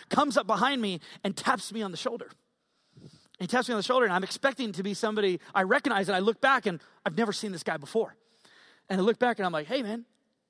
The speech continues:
And he goes like this. He goes, "God told me to buy this book for you." I was like, "Creepy," <laughs> right? This is weird. It's weird. And he hands me this book, and it's, it's wrapped up, and I kinda look at it, and,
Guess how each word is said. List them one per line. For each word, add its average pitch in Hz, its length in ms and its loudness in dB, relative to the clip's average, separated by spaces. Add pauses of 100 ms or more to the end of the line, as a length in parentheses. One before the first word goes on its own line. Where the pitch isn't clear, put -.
And 185 200 -6
he 185 40 -4
goes 175 160 -4
like 160 120 -6
this. 165 160 -8
He 165 80 -8
goes, 143 200 -8 (1300)
"God 180 240 2
told 202 240 -6
me 185 60 -6
to 156 80 -6
buy 160 240 0
this 143 200 -8
book 151 220 -12
for - 160 -18
you." 98 120 -20 (1800)
I 151 100 -14
was 143 100 -12
like, 143 240 -10
"Creepy," 381 1120 2
<laughs> - 60 -6
right? 349 300 4 (800)
This 294 160 -4
is 359 180 -6
weird. 392 460 6
It's 185 160 -8
weird. 339 400 6
And 214 120 2 (160)
he 285 180 6
hands 311 200 4
me 320 80 4
this 254 160 2
book, 311 360 2
and 202 140 2 (540)
it's, 214 300 2
it's - 180 -8
wrapped 233 320 4
up, 254 240 4
and 202 140 2
I 180 80 -2
kinda 226 240 2
look 196 260 2
at 254 140 2
it, 269 180 4
and, 185 100 0